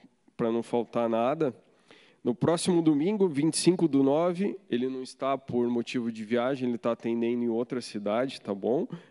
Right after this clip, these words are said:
Esse final de semana, por isso que ele não está presente. No próximo domingo, dia vinte e cinco do nove, não haverá aula da Escola Bíblica no Templo e retornaremos no dia dois do dez com o tema Educação de Filhos.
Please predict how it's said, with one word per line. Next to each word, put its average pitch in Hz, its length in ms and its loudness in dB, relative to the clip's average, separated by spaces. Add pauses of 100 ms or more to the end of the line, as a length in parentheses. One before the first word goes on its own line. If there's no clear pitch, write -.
Esse - 180 -8
final 101 240 0
de 101 100 -8
semana, 107 360 -2
por 117 180 -2
isso 110 160 -4
que - 80 -4
ele 107 120 0
não 107 180 0
está 107 220 -2
presente. 107 640 -4 (280)
No 123 140 0
próximo 147 540 2
domingo, 139 440 2
dia 139 220 2
vinte 127 220 0
e - 40 -6
cinco 147 320 0
do 127 140 0
nove, 131 400 0
não 131 220 2
haverá 123 260 0
aula 113 340 2
da 107 380 0 (960)
Escola 120 360 -2
Bíblica 120 460 0
no 117 160 0
Templo 175 580 2 (540)
e 139 200 4
retornaremos 156 1080 2
no 151 120 6
dia 139 240 2
dois 135 320 2
do 143 80 -8
dez 135 320 0
com 143 200 2
o 131 40 2
tema 139 380 4
Educação 139 640 2
de 147 100 0
Filhos. 127 480 0